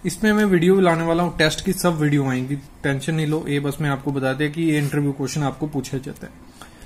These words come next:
अगला interview question क्या है आपके लिए? अगला है, आपने देखा होगा कोई भी beam होता है ना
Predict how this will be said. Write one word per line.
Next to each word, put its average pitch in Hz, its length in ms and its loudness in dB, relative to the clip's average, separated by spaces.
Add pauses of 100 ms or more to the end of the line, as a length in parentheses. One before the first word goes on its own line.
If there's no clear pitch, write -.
(260)
अगला 180 300 6
interview 202 360 2
question 190 340 0
क्या 180 180 2
है 170 140 4
आपके 135 280 0
लिए? 139 240 -2 (1160)
अगला 185 340 6
है, 202 140 8
आपने 180 440 6
देखा 151 320 4
होगा 156 220 6
कोई 175 220 2
भी 196 120 2
beam 147 280 2
होता 156 240 0
है 180 60 2
ना 175 80 0